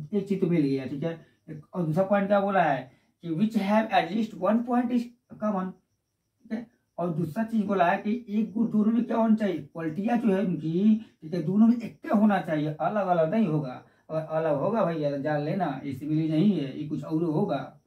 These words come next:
लेकिन सिमिली है। कैसे है? देखो इसमें ये क्या है, ये सिमिली कैसे है? The night is, night अलग है और क्या, और black stone क्या अलग है। लेकिन सबसे बड़ी बात है, इस दोनों का गुण क्या एक होना चाहिए। तो बात सही है कि रात भी काली होती है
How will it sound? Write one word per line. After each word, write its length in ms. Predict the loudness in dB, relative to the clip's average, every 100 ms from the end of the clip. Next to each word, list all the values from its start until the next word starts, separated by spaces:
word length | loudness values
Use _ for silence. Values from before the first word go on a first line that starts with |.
| _ _ -14
लेकिन 200 | -6 -6
सिमिली 360 | -4 -2 2 2
है। 460 | 2 2 0 -12 _ _
कैसे 360 | -6 -4 -2 -2
है? 260 | -2 -4 -10 _ -8
देखो 280 | -2 0 0
इसमें 360 | 2 0 0 0
ये 120 | -2
क्या 180 | 0 -2
है, 360 | -2 -4 -6 _ -2
ये 100 | 0
सिमिली 300 | 2 2 0
कैसे 380 | 0 -2 -2 -2
है? 120 | 0
The 100 | 0
night 260 | 0 -2 0
is, 220 | -2 0
night 340 | 2 2 0
अलग 280 | -2 0 2
है 320 | 2 0 -6 _ _ -6
और 180 | -6 -2
क्या, 340 | -4 -4 -10 _ _ -8
और 220 | -6 -4
black 320 | 0 0 0
stone 340 | -6 -8 -10
क्या 140 | -6 -6
अलग 400 | -6 -6 -4 -4
है। 220 | -6 -8 _ -10
लेकिन 220 | -6 -4
सबसे 280 | -4 0 2
बड़ी 160 | 2
बात 260 | 4 2 0
है, 260 | -4 -6 -12 _
इस 80 | -12
दोनों 460 | -8 -6 -2 0 0
का 100 | 0
गुण 240 | 0 0
क्या 200 | -2 -4 -8 _
एक 180 | -4 -4
होना 200 | 0 -2
चाहिए। 320 | 0 -2 -2
तो 80 | -2
बात 280 | -2 -4 -2
सही 200 | 0 2
है 160 | 2 -2
कि 100 | -2
रात 300 | -2 -2 0
भी 120 | 0
काली 300 | 0 0 2
होती 280 | 2 0 0
है 460 | 2 2 0 -6